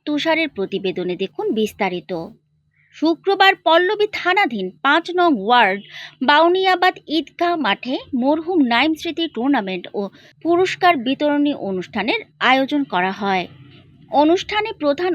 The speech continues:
অতিথি হিসেবে উপস্থিত ছিলেন পল্লবী থানা বিএনপির ভারপ্রাপ্ত আহ্বায়ক কামাল হোসেন খান।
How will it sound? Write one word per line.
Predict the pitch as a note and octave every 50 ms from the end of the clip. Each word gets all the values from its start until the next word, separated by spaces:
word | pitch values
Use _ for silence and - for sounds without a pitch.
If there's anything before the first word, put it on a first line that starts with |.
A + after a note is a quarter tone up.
| - -
অতিথি | B3+ B3+ - C#4 C4 C4+ D4+ D4+
হিসেবে | C#4+ B3 A3+ F#3+ - F#3 E3+ F#3 F#3+ F#3 - - - - _ -
উপস্থিত | C4+ C#4 - - F#4 F#4+ - G#4+ G#4 -
ছিলেন | - - A#3 G#3 F#3+ F#3+ F3+ E3 - - _ _ -
পল্লবী | D4 D4+ D#4 D#4+ E4+ F4+ F#4 G4+ G#4
থানা | - E4 E4 E4+ E4 E4+
বিএনপির | C#4 A3+ C#4 D#4 E4 D4+ B3 - A3 G3 G3+
ভারপ্রাপ্ত | A3+ A#3 B3+ C4+ C4+ - C#4 C#4 - - D4+ C#4 - - -
আহ্বায়ক | G#3 B3+ C#4+ D4 B3+ A3+ G#3+ F#3+ F3 E3+ F#3 _ _ _ _ _ _ _ -
কামাল | - C#4+ C#4+ D4+ D4+ D#4+ E4+ F4
হোসেন | D#4 B3 A#3+ A3+ - A#3 G#3+ A3
খান। | A3 - - G#3 F#3 F#3